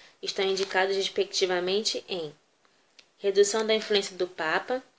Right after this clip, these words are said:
teocracia, limitação do poder do soberano, absolutismo, ampliação da dominação da nobreza, república, expansão da força do presidente,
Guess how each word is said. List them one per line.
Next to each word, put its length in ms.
teocracia, 760
limitação 460
do 80
poder 300
do 100
soberano, 800
absolutismo, 880
ampliação 640
da 140
dominação 600
da 80
nobreza, 680
república, 720
expansão 480
da 140
força 380
do 80
presidente, 760